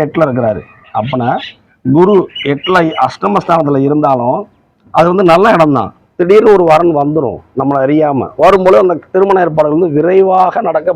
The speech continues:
பிராப்தம். சரிங்களா? அதுக்கு அடுத்து சனி பகவான் வந்து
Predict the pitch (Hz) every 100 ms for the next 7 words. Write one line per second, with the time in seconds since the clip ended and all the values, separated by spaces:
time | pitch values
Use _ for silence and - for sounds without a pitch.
0 | 143 139 123 95 - _ _ _ _ -
1 | 160 208 240 - - _ _ _ _ _
2 | _ _ _ _ _ _ _ 127 139 143
3 | 165 185 - 165 190 175 170 170